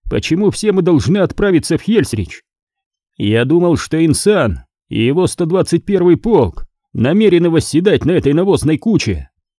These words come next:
Сегодня утром полковник Инсан скончался от отказа аугментического сердца.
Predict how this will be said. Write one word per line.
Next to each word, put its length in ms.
Сегодня 600
утром 480
полковник 560
Инсан 500
скончался 840
от 100
отказа 400
аугментического 800
сердца. 560